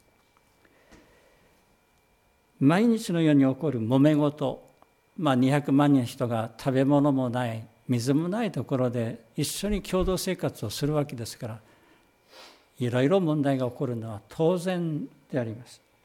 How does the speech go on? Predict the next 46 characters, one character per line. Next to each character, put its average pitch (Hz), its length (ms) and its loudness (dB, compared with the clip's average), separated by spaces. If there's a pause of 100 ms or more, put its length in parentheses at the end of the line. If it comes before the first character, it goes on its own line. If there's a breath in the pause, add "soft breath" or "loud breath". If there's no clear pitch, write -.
(920)
そ 165 100 -6
れ 147 80 2
で、 185 320 -2
朝 190 280 -4
か 160 200 -4
ら 117 140 -4
夕 147 340 0
方 208 360 -6
ま 196 180 -10
で 226 320 -6 (540)
そ - 100 -8
の 143 140 4
問 147 260 4
題 143 240 2
解 - 240 -2
決 135 240 -6
の 117 140 -4
た 117 160 -6
め 143 120 -4
に、 175 220 -4 (340 soft breath)
裁 160 360 0
き 147 160 -6
の 107 160 -4
座、 147 340 -2 (320)
ま 131 120 0
あ、 117 40 -6
調 143 300 8
停 139 200 0
役、 131 540 -2 (160 loud breath)
裁 143 300 4
判 143 240 4
官 135 240 0
役、 160 520 -4 (280 soft breath)
な 135 160 4
だ 151 160 6
め 165 120 4
役、 170 480 -2 (920)
カ 180 180 4
ウ 214 60 4
ン 220 80 0
セ 190 180 2
ラ 135 220 4
ー - 60 -8
と 127 120 -4
し - 120 -8
て、 180 380 -2